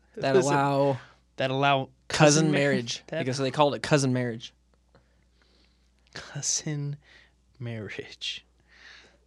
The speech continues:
Speaker 2: Marriage is what brings us together. Um, showing results. States that allow, uh, <laughs> oh, this is unfortunate.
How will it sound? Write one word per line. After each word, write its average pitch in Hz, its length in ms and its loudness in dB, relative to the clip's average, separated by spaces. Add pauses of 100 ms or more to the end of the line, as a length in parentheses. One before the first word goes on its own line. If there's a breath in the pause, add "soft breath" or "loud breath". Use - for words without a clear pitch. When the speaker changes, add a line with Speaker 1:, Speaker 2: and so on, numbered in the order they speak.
(140)
Speaker 2:
Marriage 120 600 -4
is 107 220 -10
what 113 180 -8
brings 143 280 -6
us 139 160 -6
together. 123 460 -6
Um, 170 360 4
showing 220 360 -2
results. 208 400 0
States - 340 -4
that 170 120 -4
allow, 165 440 2 (640 soft breath)
uh, 139 240 2 (480 loud breath)
<laughs> - 460 -16
oh, 220 360 10
this 165 240 2
is 147 160 0
unfortunate. 139 800 -4